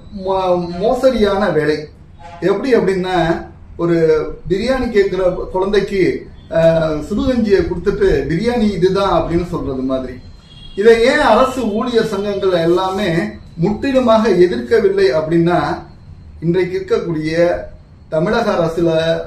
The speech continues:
வே-, வேலை பார்க்கக்கூடிய அரசு ஊழியர் சங்கங்கள், மாநில அரசு ஊழியர்கள் சங்கங்கள் அனைத்துமே கம்யூனிஸ்ட் கட்சிகளுடைய பேஸ்ல இருக்கக்கூடிய சங்கங்களா இருக்கு.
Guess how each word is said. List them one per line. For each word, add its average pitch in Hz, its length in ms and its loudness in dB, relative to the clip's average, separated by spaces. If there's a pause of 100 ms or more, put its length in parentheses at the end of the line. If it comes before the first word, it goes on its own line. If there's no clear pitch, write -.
(200)
வே-, 156 220 0
வேலை 180 200 0
பார்க்கக்கூடிய 160 520 -4
அரசு 170 500 -4
ஊழியர் 208 320 -2
சங்கங்கள், 165 640 -6 (300)
மாநில 208 400 0
அரசு 180 340 0
ஊழியர்கள் 160 420 2
சங்கங்கள் 165 540 -2
அனைத்துமே 151 800 -2 (880)
கம்யூனிஸ்ட் 262 580 -2
கட்சிகளுடைய 165 920 0 (440)
பேஸ்ல 233 320 4
இருக்கக்கூடிய 156 640 -2
சங்கங்களா 160 520 -2
இருக்கு. 131 220 -8